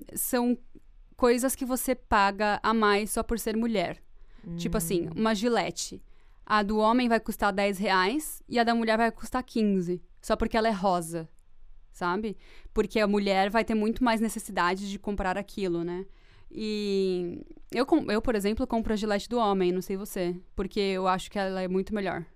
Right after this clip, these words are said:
Speaker 2: Não, eu compro a rosa.
Speaker 1: É?
Speaker 2: Nossa.
Speaker 1: Eu acho que hoje em dia, como já teve essa, esse movimento de consciência, as marcas começaram a se ligar e começou, eu sempre comparo o preço, começou a dar uma melhorada.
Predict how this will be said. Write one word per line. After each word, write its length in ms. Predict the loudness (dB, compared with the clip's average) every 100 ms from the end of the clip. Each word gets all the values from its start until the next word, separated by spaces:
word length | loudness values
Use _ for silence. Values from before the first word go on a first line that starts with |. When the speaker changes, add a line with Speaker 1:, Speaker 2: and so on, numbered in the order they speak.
| -20 -20 -20 -20 -18
Speaker 2:
Não, 320 | -12 -8 -8 -10
eu 60 | -10
compro 300 | -8 -2 -2
a 20 |
rosa. 480 | 0 -4 -2 -6 -4
Speaker 1:
É? 280 | 0 0 -2 -8
Speaker 2:
Nossa. 580 | -8 -6 -6 -4 -4 -4 0 6 8
Speaker 1:
Eu 100 | 8
acho 240 | 6 4 0
que 140 | 2
hoje 220 | 2 4
em 80 | 4
dia, 560 | 4 2 2 2 0 -6 -14 -14
como 320 | 0 4 6 4
já 140 | 2
teve 320 | 2 2 2
essa, 220 | 0 -2 -6
esse 200 | -4 0
movimento 520 | 0 0 0 0 -2
de 120 | -4
consciência, 800 | 0 -2 0 2 2 0 -4 -10 -10 -20 -8
as 140 | -2
marcas 320 | 2 2 0 -2
começaram 420 | 0 0 0 0
a 40 |
se 120 | -2
ligar 480 | -4 -2 2 2 0 -4
e 140 | -6
começou, 500 | -2 0 0 0 0
eu 140 | 0 0
sempre 240 | 0 0
comparo 420 | -2 2 2 0
o 20 |
preço, 440 | -2 -2 -4 -6 -6
começou 380 | -4 -4 -2 0
a 80 | 0
dar 140 | 0
uma 80 | 0
melhorada. 560 | 0 0 2 0 -2